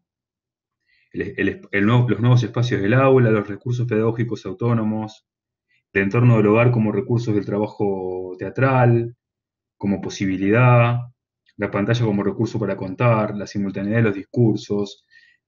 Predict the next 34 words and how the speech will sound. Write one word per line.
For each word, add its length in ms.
la 120
espera, 380
la 80
escucha, 640
bueno, 380
muchos 280
temas 380
muy 140
interesantes 720
y, 360
y 140
creo 260
que 300
pudiste 540
conceptualizar 1000
de 100
una 100
manera 640
muy 240
justa 680
lo 140
que 60
nos 100
pasa 260
a 60
todos 240
con 160
estos 200
nuevos 260
entornos 580
y, 180
y 340
con 160
esta, 340